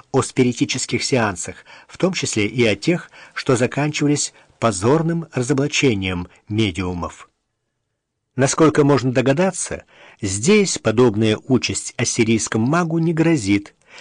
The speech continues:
по причине отсутствия настроившихся на разоблачение скептиков. Не Бестужеву же выступать в этой донкихотской роли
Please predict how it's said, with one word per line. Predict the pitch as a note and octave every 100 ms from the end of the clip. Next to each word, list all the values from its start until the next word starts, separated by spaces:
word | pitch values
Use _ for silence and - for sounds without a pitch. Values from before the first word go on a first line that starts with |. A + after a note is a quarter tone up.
| -
по | -
причине | - G3 G#3+ G3 G3 F#3 - _
отсутствия | A3 - - G3+ - - F#2+ F#2
настроившихся | G#2 - A#2+ A#2 G2 - G2+ - G2+ - -
на | A2
разоблачение | G#2+ G#2 G2 F#2 - D#3+ D3+ D3+
скептиков. | - G#2 F2+ - - - - _ _ _ _ _ _ _ _ _ _ _ _ _ -
Не | G#2 C3+
Бестужеву | C3+ C3+ - G#3 G3+ F#3 F3+ D#3
же | F3+
выступать | - C3 - D3+ D3 D#3 D3+
в | A#2
этой | C#3 C3+ C3
донкихотской | G2+ B2+ A#2 - B2 - C3 - - B2
роли | B2 B2 A#2 A#2